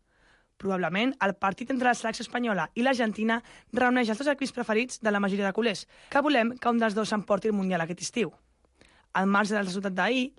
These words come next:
la Lliga torna aquest cap de setmana amb el desig de mantenir la distància amb el segon i poder centrar-nos en la Champions, que, de no ser pel gran moment arbitral que gaudeixen els blancs, tothom diria que, al costat del Bayern i el City,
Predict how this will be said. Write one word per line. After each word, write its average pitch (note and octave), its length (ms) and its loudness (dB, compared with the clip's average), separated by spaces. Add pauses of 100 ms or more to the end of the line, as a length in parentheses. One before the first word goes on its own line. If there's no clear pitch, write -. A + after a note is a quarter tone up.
la A3 80 2
Lliga C4 320 0
torna D4 320 2
aquest C4 160 -2
cap B3+ 160 -2
de - 80 -2
setmana A3+ 240 2
amb A#3 80 2
el G#3+ 160 2
desig A3+ 160 0
de A3+ 160 2
mantenir A3 400 2
la A3 80 2
distància C4+ 400 0
amb A#3+ 160 2
el - 80 -4
segon G3 320 0 (320)
i A#3+ 80 -2
poder A3 240 0
centrar-nos A#3 560 0
en G3+ 160 0
la F#3 80 -2
Champions, F#3 640 -4
que, A3+ 160 4 (320)
de F#3 100 -2
no A3+ 140 0
ser B3+ 80 2
pel A3 160 0
gran A3 160 2
moment A3 240 2
arbitral F#3+ 560 0
que G3 140 0
gaudeixen G#3 340 0
els G#3+ 80 -6
blancs, A#3 380 0 (100)
tothom C4+ 240 -2
diria C4 320 2
que, F3 160 -2 (320)
al A3+ 160 0
costat A#3 160 0
del B3+ 160 2
Bayern F#3+ 240 0
i A#3+ 80 0
el B3+ 80 -2
City, A3 400 -4